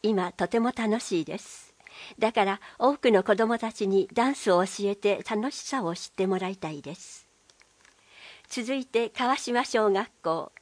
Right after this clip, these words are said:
児童数四百六十人。菊池俊之介、料理人。僕の親は料理人です。料理をしている親の姿がかっ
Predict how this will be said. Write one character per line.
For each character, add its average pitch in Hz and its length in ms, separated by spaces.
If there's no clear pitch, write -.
児 226 140
童 254 200
数 208 360
四 247 200
百 214 320
六 175 280
十 208 220
人。 147 280
菊 - 260
池 240 280
俊 247 320
之 196 120
介、 - 420
料 214 240
理 214 140
人。 170 300
僕 240 280
の 196 120
親 180 240
は 156 140
料 190 240
理 214 120
人 180 220
で 156 120
す。 - 300
料 233 220
理 240 140
を 285 60
し - 80
て 220 160
い 196 60
る 185 80
親 214 200
の 220 100
姿 208 460
が 185 220
か 233 100
っ 220 80